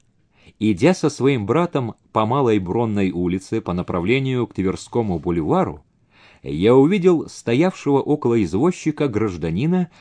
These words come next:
в нетрезвом виде. Пройдя мимо этого гражданина,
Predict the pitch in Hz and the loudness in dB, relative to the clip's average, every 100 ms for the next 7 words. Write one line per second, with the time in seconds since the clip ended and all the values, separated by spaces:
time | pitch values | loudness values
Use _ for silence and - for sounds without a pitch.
0 | - 78 78 117 135 117 147 135 143 143 | -10 -6 -4 -4 -2 0 0 0 -2 -4
1 | - 95 104 80 - - _ _ _ _ | -6 -4 -2 -4 -8 -20 _ _ _ _
2 | _ _ _ - - - 95 120 131 113 | _ _ _ -20 -20 -6 2 4 4 2
3 | 156 143 123 127 117 117 113 101 95 95 | 0 2 0 -2 0 0 0 0 0 -2
4 | 85 80 78 71 76 156 | -2 -6 -6 -8 -6 -6